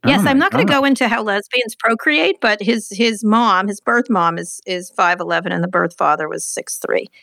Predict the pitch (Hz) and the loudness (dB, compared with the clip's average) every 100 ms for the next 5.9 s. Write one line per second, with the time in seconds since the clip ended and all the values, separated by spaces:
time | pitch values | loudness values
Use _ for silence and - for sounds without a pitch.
0 | _ _ - 185 170 175 170 196 - - | _ _ -8 -2 0 0 0 -4 -8 -14
1 | _ _ _ _ _ _ _ - 98 110 | _ _ _ _ _ _ _ -6 -2 2
2 | - 170 - - _ - _ _ _ _ | 2 2 -2 -12 _ -20 _ _ _ _
3 | - 107 - 120 90 - 180 196 151 165 | -4 -2 2 2 0 -2 0 0 0 -6
4 | - 220 208 202 175 170 165 185 190 160 | -6 -2 0 2 2 0 -4 -6 -4 -4
5 | - - - 180 - - - - | -6 -8 -4 0 0 -2 -6 -6